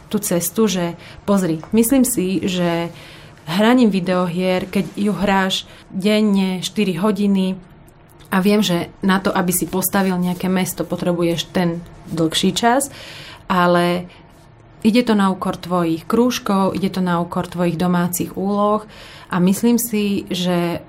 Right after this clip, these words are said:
je potrebné to obmedziť, že naozaj je tam dôležitý ten ro-, tá rodičovs-, ten rodičovský, e, zásah, keď vidíme, že to negatívne ovplyvňuje, ako som spomínala, možno aj tie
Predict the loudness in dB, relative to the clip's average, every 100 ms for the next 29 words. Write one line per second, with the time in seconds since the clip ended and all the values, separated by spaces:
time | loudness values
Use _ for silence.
0 | -20 -20 -6 0 2 0 0 0 2 0
1 | -2 -2 0 2 2 -2 0 0 0 0
2 | 0 0 0 -2 -2 -2 -2 -6 -4 0
3 | 2 0 -2 -6 -6 -4 -2 -2 -2 -2
4 | -4 -4 -4 -6 -6 -4 -2 -2 -4 -4
5 | -4 -4 -4 -2 0 2 0 -2 -2 -2
6 | 0 0 0 0 2 2 0 -2 0 2
7 | 2 2 0 -2 -2 -2 -2 -8 -18 -4
8 | 0 2 2 2 2 2 -2 -2 -2 0
9 | 0 0 0 -2 -4 -8 -20 -20 -8 -6
10 | -4 -4 -4 -2 0 2 2 2 2 0
11 | 0